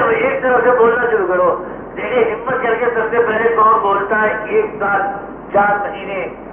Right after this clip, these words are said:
ہمارے لکھو اللہ کے نام پر، رمضان والا بھی، اور حج والا بھی، اور پیدل والا بھی، اور سواری والا بھی، اور ملک والا بھی،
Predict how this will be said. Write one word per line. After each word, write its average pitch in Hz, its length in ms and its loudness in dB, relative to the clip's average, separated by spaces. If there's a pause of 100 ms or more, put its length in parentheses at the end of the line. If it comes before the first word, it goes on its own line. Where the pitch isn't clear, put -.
(120)
ہمارے 175 380 4
لکھو 180 260 0
اللہ 175 320 2
کے 170 100 0
نام 156 180 2 (100)
پر، 147 120 -2 (680)
رمضان 190 440 0
والا 208 400 4
بھی، 202 180 -2 (400)
اور 151 180 0
حج 185 160 4
والا 196 360 6
بھی، 185 220 -2 (300)
اور 139 160 -4
پیدل 165 280 0
والا 196 340 8
بھی، 175 220 2 (300)
اور 147 140 0
سواری 185 320 4
والا 196 320 6
بھی، 185 180 2 (340)
اور 175 180 0
ملک 262 240 0
والا 180 300 4
بھی، 151 160 0